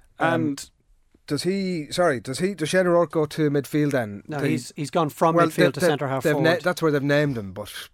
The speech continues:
Speaker 1: you know.
Speaker 3: Well, Brian Menton is traditionally a midfielder, and he's likely to come in and take in, take, go in there alongside.
Speaker 1: Mm.
Speaker 3: Um,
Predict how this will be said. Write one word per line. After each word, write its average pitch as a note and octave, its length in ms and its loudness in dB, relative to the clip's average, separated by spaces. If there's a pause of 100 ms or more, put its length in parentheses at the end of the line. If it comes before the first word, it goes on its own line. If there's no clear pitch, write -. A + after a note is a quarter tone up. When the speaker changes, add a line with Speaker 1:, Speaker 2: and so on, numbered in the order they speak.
(260)
Speaker 1:
you B2+ 80 -10
know. G#2+ 80 -8
Speaker 3:
Well, E3 180 4
Brian F3 540 2
Menton D#3+ 380 -4
is C3 400 -6 (360)
traditionally C#3 540 -4
a B2 40 -8
midfielder, B2 520 -8 (520)
and B2+ 120 -10
he's C3+ 180 -4
likely C3 280 -4
to - 80 -20
come C3 180 -6
in B2 220 -6 (460)
and A#2+ 500 -10 (340)
take C3 260 -6
in, B2+ 300 -4
take, C3 360 -12
go C3 200 -4
in C3 80 -2
there B2+ 140 -8
alongside. B2+ 580 -8 (260)
Speaker 1:
Mm. A2 260 -8
Speaker 3:
Um, A#2+ 380 -8